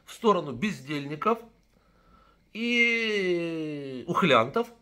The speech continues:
И хочешь, не хочешь, а они от него требуют бабки на ешивы и требуют, чтобы вот эти вот, э, кадры, которые в ешиве учатся, вот, чтобы, значит, э, оставались там учиться.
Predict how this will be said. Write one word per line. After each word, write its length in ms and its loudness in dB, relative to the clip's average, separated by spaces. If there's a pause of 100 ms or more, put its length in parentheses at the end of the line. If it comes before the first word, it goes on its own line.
(600)
И 100 -2
хочешь, 400 0
не 100 -2
хочешь, 480 2
а 160 6
они 160 2
от 140 2
него 160 0
требуют 380 -2
бабки 360 4
на 120 -10
ешивы 520 -4 (520)
и 100 -4
требуют, 520 2
чтобы 380 -2
вот 180 0
эти 180 -4
вот, 380 -4
э, 360 -4
кадры, 520 2 (1040)
которые 600 -2 (100)
в 40 -14
ешиве 420 -6
учатся, 680 0 (680)
вот, 380 2
чтобы, 400 -8
значит, 420 -8
э, 420 -8 (640)
оставались 500 -2
там 180 -6
учиться. 440 -18